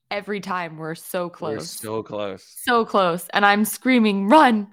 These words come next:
Speaker 1: go, go." And there were so many kickoff returns because there were so many point-,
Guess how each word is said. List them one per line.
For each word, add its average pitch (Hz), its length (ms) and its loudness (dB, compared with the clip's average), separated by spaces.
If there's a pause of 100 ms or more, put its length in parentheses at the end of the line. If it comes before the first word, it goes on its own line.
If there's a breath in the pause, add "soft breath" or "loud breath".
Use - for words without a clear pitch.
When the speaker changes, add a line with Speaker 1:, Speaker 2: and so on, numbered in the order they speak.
Speaker 1:
go, 269 520 2
go." 294 360 4
And 226 120 -2
there 233 100 0
were 220 120 0
so 220 300 -2
many 247 240 -4
kickoff 233 440 -4
returns 294 480 -12
because 190 240 -12
there 180 160 -8
were 170 180 -14 (320)
so 214 160 -2
many 214 220 -6
point-, 202 360 -10